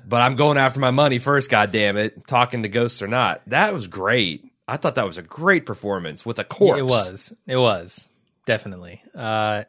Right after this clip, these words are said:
Speaker 2: which makes me wonder how the hell he's gonna get his hands on Duffy or the money at this point. Like, the money, eh, he might get a little bit of it from Ava.
Speaker 1: What are the odds that Win Duffy rolls around in the van from Dumb and Dumber next episode?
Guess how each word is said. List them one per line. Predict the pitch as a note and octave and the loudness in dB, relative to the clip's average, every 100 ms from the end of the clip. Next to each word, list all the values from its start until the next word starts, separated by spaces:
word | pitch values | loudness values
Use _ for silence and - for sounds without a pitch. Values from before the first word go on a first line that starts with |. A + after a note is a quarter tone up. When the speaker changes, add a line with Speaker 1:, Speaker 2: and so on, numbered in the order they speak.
| _ _ _ D#3+ D#3 D3 | _ _ _ -16 -14 -12
Speaker 2:
which | D3 D3 E3+ | -6 -4 0
makes | A3+ A#3 | -2 0
me | A3 | 0
wonder | A3 A#3 D3+ | 0 2 2
how | B2 D#3+ | 0 -2
the | D3+ | -2
hell | D3+ C#3+ | -4 -4
he's | C#3 - | -4 -4
gonna | B2 | -4
get | A#2 | -4
his | A2+ | -6
hands | F3 C#3+ A2 | -4 -4 -4
on | G2+ | -6
Duffy | G2 G2+ - E2+ - | -6 -6 -8 -20 -4
or | G3 F#3+ | 2 4
the | A2+ | 2
money | G2 F2 E2 _ _ _ _ | -6 -14 -20 _ _ _ _
at | - G#2 | -12 -12
this | - | -12
point. | - F#2 A2+ | -14 -12 -8
Like, | C3 | -6
the | E3 | -2
money, | E3+ G3 G3+ G3 G3+ G3+ | 2 2 2 0 -2 -4
eh, | B3 C#4 C4+ A#3+ - - _ | -8 -6 -6 -8 -10 -20 _
he | F#3 | -4
might | A3 G#3 | -2 0
get | G3+ | 0
a | |
little | G3 G#3 | 2 0
bit | C3+ A2+ | 0 0
of | A2 | 0
it | A#2 B2+ _ | -2 -6 _
from | - A#2 A2+ | -8 -6 -4
Ava. | B2 G#2 G2 G2+ _ _ _ _ C3+ | -4 -6 -8 -12 _ _ _ _ 2
Speaker 1:
What | |
are | F#3+ | 4
the | F3+ | 6
odds | C#3+ C3+ C3 A#2+ G2+ | 6 8 6 2 -2
that | G2+ | -2
Win | G#2+ A2 G#2+ | 0 -2 0
Duffy | G#2+ G#2+ G2 F#2+ | 0 0 -4 -6
rolls | F2+ G2 G2 | -2 -2 -2
around | G2 F#2+ F#2 F#2 | -4 -2 -2 -4
in | F2+ | -8
the | |
van | F2 F#2 F2+ F2 | -4 -4 -4 -8
from | - F2+ F2 | -8 -8 -8
Dumb | F2 F2+ | -6 -8
and | E2+ | -8
Dumber | E2+ E2+ D#2+ | -8 -8 -8
next | D#2 - | -10 -12
episode? | D#2+ D#2 - D2 C2+ | -14 -14 -14 -12 -14